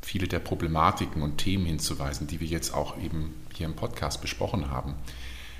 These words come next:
Und ich muss sagen, ich war zutiefst beeindruckt von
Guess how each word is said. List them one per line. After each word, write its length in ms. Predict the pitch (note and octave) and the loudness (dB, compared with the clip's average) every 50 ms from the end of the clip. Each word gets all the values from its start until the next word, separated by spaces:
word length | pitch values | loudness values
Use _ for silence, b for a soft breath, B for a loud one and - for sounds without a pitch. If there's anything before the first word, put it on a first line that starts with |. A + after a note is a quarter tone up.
| B B - - - - | B B -12 -12 -10 -6
Und 500 | - E2+ E2 E2 E2 D#2 D#2 - - - - | -4 -2 0 0 0 -2 0 -2 -2 -2 0
ich 240 | - F2+ - - - | -2 -2 -2 0 0
muss 160 | F2+ E2+ - | 0 2 4
sagen, 200 | - E2+ E2+ D#2+ | 6 6 6 4
ich 160 | D2+ - - | 2 0 2
war 340 | - E2 D#2+ D#2+ E2 E2 D#2 D2 D2+ D2+ - - - - | 2 4 4 4 2 0 0 0 0 0 2 4 6 6
zutiefst 460 | - - E2+ - - A2 - - - | 6 6 4 2 2 4 4 4 2
beeindruckt 640 | - D2 - D#2 F#2 G#2 F#2 D#2+ D2 C#2+ - - - - - - | 2 2 4 4 4 4 4 2 2 0 -2 -4 -4 -4 -4 -4
von 460 | - - - E2+ D#2 D#2 D#2 D#2 D2+ | -4 -2 0 0 2 2 0 -2 -2